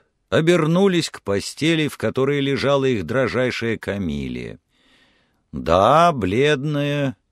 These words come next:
исхудалая, однако далеко не лишенная привлекательности. У нее были большие влажные сиреневые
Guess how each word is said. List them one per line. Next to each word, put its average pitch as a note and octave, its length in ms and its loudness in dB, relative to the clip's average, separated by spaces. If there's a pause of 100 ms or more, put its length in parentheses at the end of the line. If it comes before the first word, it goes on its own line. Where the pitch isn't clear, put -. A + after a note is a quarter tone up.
(120)
исхудалая, A2+ 1200 0 (560)
однако F#3+ 640 2
далеко D#3 640 0
не G3 160 0
лишенная D#3 760 -2
привлекательности. C2+ 1400 -8 (720)
У A2+ 100 0
нее G3 300 6
были F3+ 180 6
большие D#3 600 0
влажные A2+ 680 0
сиреневые E2+ 800 -4